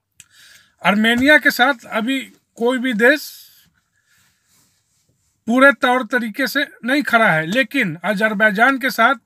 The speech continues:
पाकिस्तान और तुर्की एकदम साथ आ चुके हैं खुलेआम। और तुर्की और पाकिस्तान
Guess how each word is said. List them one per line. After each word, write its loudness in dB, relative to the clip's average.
पाकिस्तान -4
और -2
तुर्की -2
एकदम 0
साथ 2
आ 4
चुके -6
हैं 0
खुलेआम। 0
और -4
तुर्की -4
और 0
पाकिस्तान 0